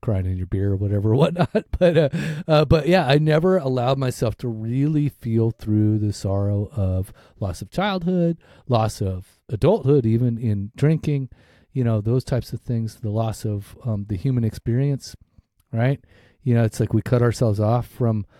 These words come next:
a lot of that, uh, as we, uh, as we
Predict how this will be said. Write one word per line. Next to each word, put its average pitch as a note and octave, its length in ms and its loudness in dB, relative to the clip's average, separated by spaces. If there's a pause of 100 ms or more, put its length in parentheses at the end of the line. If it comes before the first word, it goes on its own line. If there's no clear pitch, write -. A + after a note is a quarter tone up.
(300)
a A#2+ 80 -2
lot G#2+ 280 0
of G#2 140 -2
that, G#2+ 320 0 (360)
uh, G2 300 0 (120)
as G#2+ 240 0
we, G#2+ 300 -4 (100)
uh, G2 220 -4 (200)
as G2+ 140 -8
we G2+ 220 -8